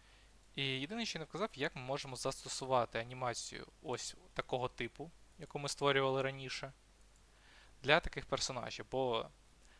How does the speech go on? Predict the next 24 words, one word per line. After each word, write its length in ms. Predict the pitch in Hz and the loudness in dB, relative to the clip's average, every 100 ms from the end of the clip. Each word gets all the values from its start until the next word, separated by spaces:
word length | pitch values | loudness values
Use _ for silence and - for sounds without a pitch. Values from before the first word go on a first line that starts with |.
| - | -2
навряд 280 | 139 143 135 | 6 6 6
чи 120 | - | 2
ви 120 | 120 117 - | -4 -6 -4
будете 260 | 139 127 127 | 2 2 2
часто 320 | - 123 120 | 0 0 -2
використовувати 680 | 117 131 135 - 127 120 - | -2 -2 -2 0 0 0 -2
таку 220 | 123 - | -4 -4
анімацію 480 | 123 123 127 117 - | -4 -2 -4 -4 -4
для 80 | 117 | -4
таких 200 | - 117 | -4 -2
простих 380 | 127 120 123 - | -4 -4 -4 -4
об'єктів, 420 | 127 123 - 123 | -2 -2 -4 -6
щоб 180 | - 117 | -6 -6
їх 100 | - | -4
пересувати 480 | 127 123 123 120 | -2 0 0 -2
вправо-ліво. 680 | - - 123 127 208 247 233 - - - - | 0 4 6 6 2 0 0 -4 -16 -16 -6
Частіше 580 | - 151 - - - 147 | 0 0 2 2 2 2
всього 640 | - - 151 139 190 214 - 135 | 2 4 2 2 -2 -4 -10 -8
ви 220 | 131 135 123 | -2 0 0
будете 360 | 135 135 - | -2 -4 -4
десь 220 | 127 131 | 2 2
знаходити, 720 | 127 139 - 127 123 - 117 113 - - - - - - - - - | 4 0 -2 -6 -4 0 0 -2 -10 -20 -20 -20 -20 -20 -20 0 4
е, 100 | 135 | 4
спрайти 640 | - 143 135 117 - 143 | 6 12 12 10 2 -10